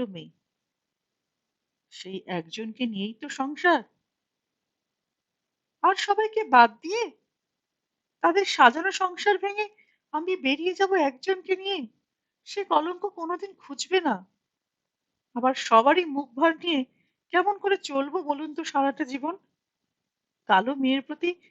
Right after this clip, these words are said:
ঘৃণার ছবি আমি দেখেছি জামাইবাবু।" "সারাটা জীবন তো নয়, কিছুদিন, তারপর সব ঠিক হয়ে যাবে," আশ্বস্ত করতে চাইলেন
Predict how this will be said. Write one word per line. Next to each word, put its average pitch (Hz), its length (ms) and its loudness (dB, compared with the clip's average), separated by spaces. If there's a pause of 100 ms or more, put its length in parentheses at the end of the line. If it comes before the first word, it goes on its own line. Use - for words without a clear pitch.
(400)
ঘৃণার 370 360 2
ছবি 359 260 -6
আমি 370 180 -2
দেখেছি 349 460 -6
জামাইবাবু।" 220 560 -4 (1900)
"সারাটা 254 500 0
জীবন 208 380 -12
তো 196 120 -14
নয়, 196 240 -4 (560)
কিছুদিন, 233 480 -10 (800)
তারপর 156 440 -6
সব 440 280 -4
ঠিক 339 200 -8
হয়ে 262 200 -4
যাবে," 165 220 -6 (800)
আশ্বস্ত - 520 -6
করতে 226 340 -12
চাইলেন 240 360 -4